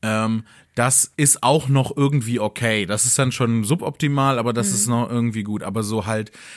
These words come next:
Speaker 1: das Blödeste, was du machen kannst, ist, glaub ich, einen Kredit aufnehmen über zehntausend Euro und den nur für Snickers ausgeben und dann die alle Snickers aufessen
Speaker 2: <laughs>
Speaker 1: und dann musst du über Jahre diesen Kredit zurückbezahlen.
Speaker 2: Oder, ähm,
Speaker 1: So.
Speaker 2: Urlaub machen.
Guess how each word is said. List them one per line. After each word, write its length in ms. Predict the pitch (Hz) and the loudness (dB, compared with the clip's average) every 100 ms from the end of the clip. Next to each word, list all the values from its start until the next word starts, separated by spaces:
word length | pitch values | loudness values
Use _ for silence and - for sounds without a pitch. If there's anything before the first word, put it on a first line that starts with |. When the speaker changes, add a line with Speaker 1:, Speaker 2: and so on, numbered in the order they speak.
| - | -12
Speaker 1:
das 160 | 117 110 | -4 -4
Blödeste, 720 | 123 - 117 135 190 180 160 | -4 -6 2 2 4 2 2
was 160 | 131 127 | 0 0
du 80 | 120 | 2
machen 340 | 120 143 170 | 2 2 -2
kannst, 300 | - 143 143 | -2 -4 -2
ist, 140 | 131 - | -4 0
glaub 180 | 131 | 0
ich, 80 | 131 | -2
einen 80 | 117 | -6
Kredit 380 | - 107 131 190 | -6 -4 -2 -2
aufnehmen 440 | 135 - 113 120 | -2 -2 -2 -2
über 200 | 117 107 | -2 -2
zehntausend 580 | - 131 127 127 123 123 | -2 -4 -2 -2 -2 -2
Euro 480 | 117 123 120 123 147 - - - _ | -2 -2 0 0 -2 -10 -20 -20 _
und 240 | 123 110 120 | -2 -2 2
den 220 | 123 123 | 4 4
nur 180 | 123 123 | 4 2
für 120 | 120 | 0
Snickers 460 | - 127 - 110 - | 0 0 -2 -2 -4
ausgeben 600 | 82 90 - 90 90 98 | -6 -8 -8 -8 -6 -6
und 120 | 104 | -4
dann 120 | 110 | -2
die 100 | 117 | -2
alle 160 | 110 139 | 2 2
Snickers 400 | - 160 139 - | 2 2 0 0
aufessen 640 | 139 170 - 190 - 196 | 0 -2 0 0 0 2
Speaker 2:
<laughs> 360 | 214 160 220 - | 2 2 0 0
Speaker 1:
und 220 | 135 113 | 0 2
dann 120 | 123 | 2
musst 260 | 131 139 - | 4 2 2
du 140 | 135 127 | 0 0
über 200 | 120 120 | -2 0
Jahre 340 | 123 131 131 | 2 2 0
diesen 200 | 131 123 | -2 -4
Kredit 300 | 117 120 120 | -4 -4 -4
zurückbezahlen. 720 | - 90 87 90 - 87 - 175 - - | -6 -8 -12 -10 -8 -8 -10 -12 -12 0
Speaker 2:
Oder, 360 | 240 240 226 - | 4 4 2 2
ähm, 420 | 208 202 202 185 - - | 0 0 -2 -6 -12 -2
Speaker 1:
So. 60 | 226 | 2
Speaker 2:
Urlaub 400 | 247 156 147 - - | 4 2 0 -6 -10
machen. 420 | 156 147 147 | -8 -8 -10